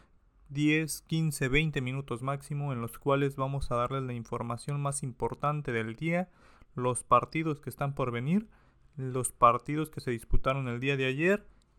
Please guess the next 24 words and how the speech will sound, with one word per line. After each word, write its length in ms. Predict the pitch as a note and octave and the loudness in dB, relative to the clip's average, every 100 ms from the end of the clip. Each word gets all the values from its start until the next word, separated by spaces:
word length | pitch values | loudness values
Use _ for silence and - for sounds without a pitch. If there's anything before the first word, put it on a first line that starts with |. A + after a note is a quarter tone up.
| - | -8
y 180 | C3 B2 | -6 -2
más. 520 | B2 A#2+ A2 - _ - | 0 0 -2 -12 _ -12
Vamos 460 | C3+ C#3 D3+ C#3 | -2 0 0 -4
a 60 | C3+ | -4
iniciar 680 | A2+ A2 - D3 D#3 E3+ - - _ _ _ _ _ | -4 -4 -4 0 2 0 -2 -20 _ _ _ _ _
con 520 | - C3+ B2 A#2+ A#2+ - _ _ _ - | -2 -2 0 -4 -6 -12 _ _ _ -8
los 300 | C3+ C3 - | -4 -4 -2
partidos 720 | B2 B2 D#3 E3 F3 - - _ - | -4 -2 -4 -2 -2 -6 -20 _ -8
de 300 | C3+ B2 A#2+ | -4 -2 -2
la 300 | A#2+ A#2 - | -2 -2 -4
Confederación 880 | B2 A2+ B2+ A#2 A#2 A2 D3+ D#3 C#3 | -8 -2 0 2 0 -4 -6 -4 2
de 160 | A2+ | 2
Asia, 420 | A2+ - - - - _ _ _ _ _ - | 2 -2 -10 -12 -16 _ _ _ _ _ -10
donde 300 | C#3 C3+ B2+ | -4 -2 -4
se 140 | - | -2
juegan 320 | - D#3 E3 E3+ | 8 8 8 10
por 240 | - - | 10 10
la 80 | A2 | 4
madrugada. 580 | A2 A2+ A#2+ C#3 E3 F3 | 4 2 0 0 2 2
Entonces, 420 | C3+ B2 A#2+ - | -2 -4 -6 -6
al 80 | A#2 | -4
momento 420 | A#2 A#2+ B2 A#2+ | -2 -2 -4 -8
que 100 | - | -10
sale 440 | - C3 B2 - | -4 -4 -4 -10